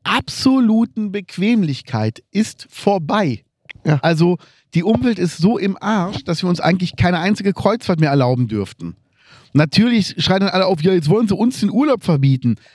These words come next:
Speaker 1: Nee, wollen wir nicht, aber wir müssen eine andere Möglichkeit finden, das umzusetzen. Und das
Speaker 2: Ja.
Speaker 1: muss einfach gemacht werden. Und, ähm, ich weiß nicht, wie's, wie's bei dir finanziell ist, aber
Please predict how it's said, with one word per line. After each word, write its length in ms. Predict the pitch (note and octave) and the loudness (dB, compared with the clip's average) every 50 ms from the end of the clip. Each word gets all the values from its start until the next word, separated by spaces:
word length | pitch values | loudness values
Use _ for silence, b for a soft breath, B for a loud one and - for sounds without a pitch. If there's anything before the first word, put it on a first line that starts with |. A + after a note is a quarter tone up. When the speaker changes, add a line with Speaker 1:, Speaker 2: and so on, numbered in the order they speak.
| b b b b | b b b b
Speaker 1:
Nee, 340 | - C3+ D3+ F#3+ A3+ G3+ D3+ - | 2 2 4 4 4 0 -2 -2
wollen 260 | B2+ C#3 F3+ G3+ G3 | -2 0 0 0 0
wir 100 | F3+ E3+ | 2 2
nicht, 280 | E3 F#3 A3+ - - | 2 2 0 0 -4
aber 140 | - D#3+ E3 | -4 0 2
wir 60 | E3 | 2
müssen 320 | E3 F3 G3 A3 - G3+ E3+ | 2 2 0 -2 -2 -4 -6
eine 80 | - - | -4 -4
andere 160 | F3+ F3 E3+ | -2 0 2
Möglichkeit 400 | E3+ F3+ A#3 G3+ - - D3+ C#3+ | 2 2 2 -2 -2 -2 -2 0
finden, 240 | - D#3+ D#3+ D3+ D3+ | 2 2 2 2 2
das 140 | D3+ D3 - | 0 0 0
umzusetzen. 640 | - G#3 A#3+ - - D3 B2 A#2+ G#2+ - - A2+ A#2+ | 2 2 2 2 0 -2 0 0 0 -2 -4 -8 -6
Und 140 | A#2+ C3 C3+ | -4 -2 -2
das 80 | B2+ | 2
Speaker 2:
Ja. 60 | B2 C#3+ | 2 4
Speaker 1:
muss 180 | D#3 F#3+ G#3 | 4 2 2
einfach 300 | - - E3 D#3+ D#3+ D3+ | -2 -4 -4 -4 -4 -2
gemacht 340 | - D3 C#3+ E3 B3 - - - | -2 0 0 0 -2 -4 -2 0
werden. 340 | G#2+ G2+ G2+ G#2 A#2+ E3 - B B B B B B B B B B B B B | 0 2 2 2 2 0 -2 B B B B B B B B B B B B B
Und, 400 | - E3 D#3 D#3+ D#3+ D#3 C#3+ - - | 2 4 4 4 4 2 0 -2 -2
ähm, 400 | D3 C#3+ C#3+ C#3+ C#3+ C#3+ C#3+ C3+ - _ _ _ _ _ _ _ _ _ _ _ _ - F3+ - | 0 0 2 2 2 2 0 0 -4 _ _ _ _ _ _ _ _ _ _ _ _ -18 -10 0
ich 180 | - D#3+ A#2 C3 | 2 2 4 4
weiß 260 | D#3+ F3+ A3 A3+ - | 2 2 2 0 0
nicht, 140 | A3 G3 F3+ | -2 0 2
wie's, 240 | G3+ G#3 F#3 - - | 2 0 0 -2 -4
wie's 200 | E3 G3 G3+ - | -2 -2 -2 0
bei 160 | - G#3 G3+ | 0 -2 0
dir 160 | F#3 A3+ A#3 | 0 0 -2
finanziell 560 | - A#3+ G#3+ G#3 G3+ G3 - - - D3 D3 D#3 | 0 2 2 2 2 0 -2 0 0 0 0 0
ist, 320 | - - G#2+ - - - b b b b b b b b b b b b b | -2 -6 -8 -8 -10 -14 b b b b b b b b b b b b b
aber 380 | - C#3+ D3+ D3+ E3+ E3+ E3+ | 0 0 2 2 2 2 0